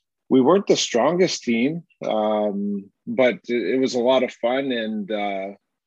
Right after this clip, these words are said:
yeah, it, it's, uh, I, I don't recall how I got on that team, but I remember playing for them. Um, there's some, there was a couple good players <laughs> on their team, and, uh,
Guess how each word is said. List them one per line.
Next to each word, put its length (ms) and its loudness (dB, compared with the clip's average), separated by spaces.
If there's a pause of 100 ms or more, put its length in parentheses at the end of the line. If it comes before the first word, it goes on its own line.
(140)
yeah, 560 0
it, 340 0
it's, 560 -6
uh, 460 0 (360)
I, 160 2
I 140 2
don't 380 2
recall 420 4
how 300 2
I 120 2
got 300 -4
on 180 -4
that 200 -6
team, 160 -2
but 120 4
I 40 6
remember 420 4
playing 340 -6
for 160 -8
them. 220 -12 (300)
Um, 480 -2
there's 260 2
some, 260 -4 (120)
there 80 -2
was 100 -4
a 60 -12
couple 240 0
good 260 2 (300)
players 340 2
<laughs> 0 -
on 120 2
their 160 0
team, 340 -2
and, 280 -2
uh, 280 -4